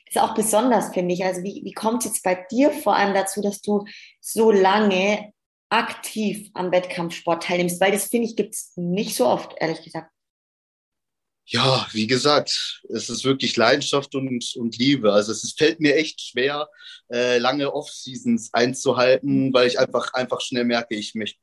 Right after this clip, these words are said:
Speaker 2: zurück auf die Bühne. Ich möchte wieder da oben stehen, wenn ich meine Athleten begleite oder auch bei Freunden und anderen Athleten das natürlich sehe, dann denke ich mir direkt, boah, ich möchte auch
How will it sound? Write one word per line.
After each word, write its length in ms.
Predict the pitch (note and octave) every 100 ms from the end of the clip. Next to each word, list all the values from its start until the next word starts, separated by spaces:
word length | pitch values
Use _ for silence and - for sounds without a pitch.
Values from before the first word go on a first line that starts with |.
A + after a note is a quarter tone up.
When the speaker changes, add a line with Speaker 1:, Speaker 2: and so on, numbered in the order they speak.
| _
Speaker 2:
zurück 300 | - G#2 G2+
auf 140 | G2
die 80 | A2+
Bühne. 420 | B2 D3 G2 F2+ - -
Ich 220 | G2+ -
möchte 320 | A2+ - B2+
wieder 200 | A#2+ B2
da 80 | A#2+
oben 240 | C#3+ C#3
stehen, 420 | - C#3+ C#3 C3+
wenn 120 | A#2+ A#2+
ich 500 | A#2 - - - -
meine 300 | A#2+ C3+ C#3
Athleten 400 | C3+ C3 C#3 C#3+
begleite 760 | C3+ B2+ B2+ C3+ - C3+ C3
oder 320 | A#2+ A2 G#2+ G#2
auch 280 | A2 - -
bei 160 | A2
Freunden 580 | A2+ - B2 C3+ C3 B2+
und 160 | A#2+ A2+
anderen 260 | A#2+ A#2+
Athleten 280 | A#2 B2 A#2+
das 140 | A#2 A#2+
natürlich 320 | A#2 A#2 G#2+
sehe, 200 | A2+ G#2
dann 360 | G2+ G2+ G#2 -
denke 220 | G#2 G#2
ich 80 | G#2
mir 80 |
direkt, 300 | G2 - - _
boah, 260 | - - - -
ich 240 | - -
möchte 360 | G#2+ G#2 - -
auch 260 | D#3 -